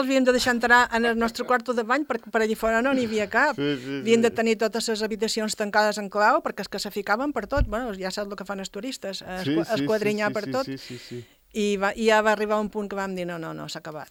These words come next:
Speaker 2: Clar, que jo m'imagino, esteu allà un dia de setembre mirant la tele, el futbol, el que sigui i tal, i els turistes per allà,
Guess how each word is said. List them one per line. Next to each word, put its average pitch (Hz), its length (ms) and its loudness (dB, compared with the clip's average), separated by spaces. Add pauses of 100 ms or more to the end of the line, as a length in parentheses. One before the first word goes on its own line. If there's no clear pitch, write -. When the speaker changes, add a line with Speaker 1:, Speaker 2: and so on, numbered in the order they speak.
Speaker 2:
Clar, 151 220 -2
que 104 100 -6
jo 117 140 -2
m'imagino, 139 480 2 (420)
esteu 123 320 2
allà 131 240 4
un 131 340 -2
dia 139 140 2
de 139 100 2
setembre 117 460 0
mirant 113 240 2
la 131 160 4
tele, 107 240 2
el 90 80 -2
futbol, 110 480 2
el 92 140 -2
que 117 100 -6
sigui 127 320 -4
i - 80 -8
tal, 160 300 2 (100)
i 127 160 -6
els 117 160 -6
turistes 131 400 -4
per 143 160 0
allà, 135 220 4